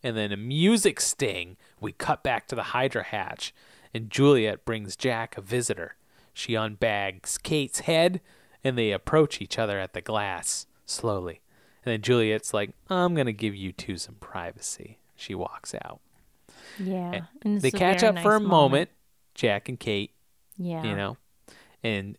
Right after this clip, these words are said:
Speaker 1: Jack asks Kate if they hurt her. And then Kate starts to break down and cry. And she tells Jack that he has to do what they're asking him to do, the operation, or else they're going to kill Sawyer. And Jack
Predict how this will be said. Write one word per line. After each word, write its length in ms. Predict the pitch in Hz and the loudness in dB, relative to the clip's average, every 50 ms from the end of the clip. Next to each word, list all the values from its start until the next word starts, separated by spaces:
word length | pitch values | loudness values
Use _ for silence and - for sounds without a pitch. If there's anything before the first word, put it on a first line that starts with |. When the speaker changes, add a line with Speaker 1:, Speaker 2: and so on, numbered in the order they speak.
| - - | -16 -8
Speaker 1:
Jack 400 | 113 - 131 123 123 127 117 - | -2 0 0 0 0 -2 -4 -4
asks 240 | 117 107 101 - - | -4 -4 -2 -4 -6
Kate 340 | - - 135 127 120 87 - | -6 -4 -2 -2 -2 -2 -4
if 140 | - 101 - | -10 -10 -4
they 120 | - 104 87 | -4 -4 -4
hurt 280 | - - - 131 127 - - | -4 -2 -2 -2 -2 -4 -8
her. 300 | - - 92 87 - _ _ _ _ _ _ _ _ _ _ - | -10 -10 -10 -10 -12 _ _ _ _ _ _ _ _ _ _ -6
And 140 | 113 107 107 | -6 -4 -2
then 320 | 104 104 101 95 90 90 _ _ _ _ _ _ - | -2 -4 -4 -6 -10 -18 _ _ _ _ _ _ -12
Kate 260 | - - 131 131 - | -6 -6 -6 -4 -4
starts 300 | - - 127 101 95 - | -6 -4 -4 -4 -4 -4
to 80 | - 110 | -6 -4
break 260 | - 117 117 104 - - | -2 0 -2 -2 -2 -4
down 220 | 120 110 104 101 | -4 -2 -2 -4
and 120 | 98 90 | -6 -8
cry. 480 | - - - 135 120 117 117 104 95 - _ _ _ _ - - - - - - | -10 -6 0 0 2 2 0 -2 -4 -8 _ _ _ _ -20 -20 -20 -20 -6 -2
And 140 | 151 139 - | -2 0 0
she 100 | - 170 | 0 0
tells 340 | 147 - 190 196 226 214 175 | 2 4 6 6 6 4 4
Jack 380 | - - 170 156 151 143 - | 4 6 6 6 4 0 2
that 180 | - 135 123 120 | 2 2 2 2
he 180 | - 175 175 | 0 -2 -2
has 280 | 160 185 175 175 160 - | 0 0 -2 -2 -2 0
to 100 | - 151 | 0 0
do 220 | 131 - 160 156 | 4 6 6 6
what 180 | 147 127 120 - | 6 4 2 4
they're 160 | 147 135 120 | 2 2 4
asking 420 | 120 127 131 135 - - 139 120 113 | 4 2 0 -2 -4 -8 -8 -6 -4
him 200 | 127 127 117 107 | -4 -6 -4 -4
to 80 | 107 | -6
do, 320 | 101 101 123 123 110 101 - | -4 2 4 4 4 4 2
the 160 | 107 107 117 | 2 0 2
operation, 800 | 113 131 - - 120 117 120 123 113 - - 113 107 95 92 87 - - - - - _ - - | 2 2 2 4 4 4 4 4 2 0 -2 -4 -4 -4 -6 -10 -14 -16 -20 -20 -20 _ -10 -4
or 160 | 107 110 113 | 0 0 2
else 380 | 110 110 113 - - - - _ _ _ _ _ - | 2 2 0 -2 -6 -8 -8 _ _ _ _ _ -2
they're 140 | 117 110 104 | -2 -2 0
going 280 | 110 117 104 107 107 107 | -2 -2 -2 -4 -6 -10
to 80 | - - | -14 -16
kill 340 | - - - 135 123 101 | -14 -10 -4 -2 -2 -2
Sawyer. 560 | - - - - 117 104 95 - - - 151 _ _ _ _ _ _ - | -2 -4 0 2 2 2 2 0 -4 -10 -16 _ _ _ _ _ _ -16
And 100 | 101 95 | -12 -6
Jack 420 | - 123 113 98 87 - - - | -2 -2 -2 -2 -2 -6 -10 -20